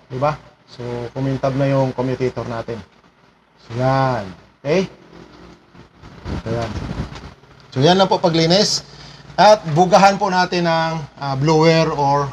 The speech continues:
compressor po, mas maganda, no? Kung compressor para mas malinis natin yung mga carbon na mga dumikit dyan, pati po sa winding. So yan po yung, ah, purpose natin. So kaya po nilinis natin yung armature para po matanggal yung mga carbon na mga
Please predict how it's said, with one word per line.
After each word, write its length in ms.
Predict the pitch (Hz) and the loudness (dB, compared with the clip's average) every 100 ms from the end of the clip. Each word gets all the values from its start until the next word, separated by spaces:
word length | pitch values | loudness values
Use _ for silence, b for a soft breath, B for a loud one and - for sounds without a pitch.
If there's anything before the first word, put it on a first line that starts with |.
| - | -2
compressor 560 | 170 156 160 131 147 123 | -2 0 -2 -2 -2 -2
po, 80 | 143 | -4
mas 160 | 135 | -4
maganda, 400 | - 127 127 131 | -8 -6 -4 0
no? 160 | 143 143 | 0 -2
Kung 240 | 135 131 | -4 -6
compressor 480 | 131 123 131 123 135 | -8 -8 -6 -4 -4
para 240 | 131 131 | -2 -2
mas 160 | 135 - 127 - B | -2 -6 -10 -16 B
malinis 400 | - 151 156 156 | 0 2 2 0
natin 400 | 160 151 151 147 | 0 0 0 -2
yung 80 | 135 | -2
mga 240 | 135 131 | -2 -2
carbon 320 | 135 135 135 135 | -2 -2 -2 -2
na 80 | |
mga 200 | 131 127 | -2 -2
dumikit 320 | 127 123 147 135 | -4 -4 -4 -2
dyan, 240 | 139 139 | 0 0
pati 240 | 131 131 131 | -2 -6 -8
po 160 | - | -8
sa 80 | 127 | -4
winding. 560 | 135 151 151 147 147 143 135 B B B B | -2 0 0 2 2 0 -6 B B B B
So 400 | 127 127 127 131 | -6 -2 0 2
yan 240 | 151 - | 2 2
po 80 | 156 | 2
yung, 320 | 147 147 147 | 2 2 0
ah, 320 | 131 131 127 127 | -2 -2 -2 -2
purpose 400 | 131 - 131 - | -6 -4 -6 -4
natin. 320 | 131 143 127 107 | -4 -2 -4 -6
So 400 | - 131 131 127 _ b b | -10 -4 -4 -4 _ b b
kaya 160 | - 147 | 0 0
po 80 | 160 | 0
nilinis 400 | 156 156 151 151 | -2 0 0 0
natin 320 | 151 151 147 | -2 -2 -2
yung 80 | 143 | -2
armature 480 | 151 - 143 135 | 0 -2 0 -2
para 320 | 120 131 131 127 | -2 -2 -2 -2
po 160 | 131 | -4
matanggal 640 | 131 131 113 - 131 127 127 | -2 -4 -6 -8 -6 -2 -2
yung 160 | 127 | 0
mga 240 | 127 127 117 | 0 -2 0
carbon 400 | 135 127 127 127 | -2 -2 -2 -2
na 80 | |
mga 180 | 123 123 | -2 -2